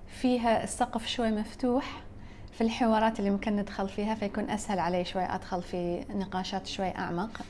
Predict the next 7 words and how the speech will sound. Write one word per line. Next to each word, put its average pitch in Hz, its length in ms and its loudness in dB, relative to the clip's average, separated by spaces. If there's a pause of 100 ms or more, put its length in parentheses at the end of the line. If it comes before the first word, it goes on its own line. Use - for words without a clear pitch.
(160)
من 185 160 0
ال-، 170 720 -4
من 190 100 -2
السوشيال 185 400 -4
ميديا 175 280 -4
واليوتيوب 170 500 -4
والإنستغرام. 175 680 -6